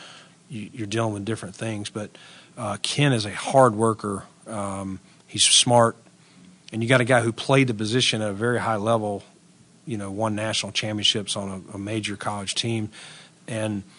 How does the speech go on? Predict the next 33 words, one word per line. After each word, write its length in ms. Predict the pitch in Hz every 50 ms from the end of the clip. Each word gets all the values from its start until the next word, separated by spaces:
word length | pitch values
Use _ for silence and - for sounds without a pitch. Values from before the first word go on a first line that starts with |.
| - - _ _ -
that's 180 | 120 120 -
an 80 | 120 107
asset, 480 | 107 113 113 107 - - 120 107 -
too, 380 | - - 127 123 120 117 110 110 - -
knowing 340 | 110 113 113 113 113 107
what, 260 | 104 104 104 101 - - - - - - - - -
in 80 | - 110
this 140 | 113 - -
case, 180 | - 110 101
Josh 400 | - - 113 104 110 110 - -
is 100 | 101 98
going 300 | - - 101 104 104 101
through. 360 | - - - 107 104 101 101
And 120 | 101 98 98
so, 300 | - - 117 113 110 - - - - - - - - -
uh, 400 | 120 110 110 107 104 104 104 104 - _ _ _ _ _ _ _ -
Ken 320 | - - 135 135 135 127
will 140 | 120 113 110
be 160 | 110 113 110
very 320 | 104 98 113 110 113 110
self-critical. 920 | 104 - - 113 107 - - - 123 117 113 113 - - 113 110 107 107 104
We'll, 200 | 107 113 117 104
we'll 180 | 113 117 117
all 280 | 110 110 113 113 113 104
put 180 | - - 113 104
our 80 | 101
heads 260 | 98 98 107 104 101
together, 520 | 98 101 98 107 110 110 110 107 107 101 - - - - - - - - - _ -
um, 580 | 123 110 104 101 101 101 98 104 101 98 98 - _ _ _ _ _ _
you 120 | - 123 113
know, 280 | 113 107 107 104 104
of, 200 | 101 98 - -
of, 380 | - 110 101 98 95 - -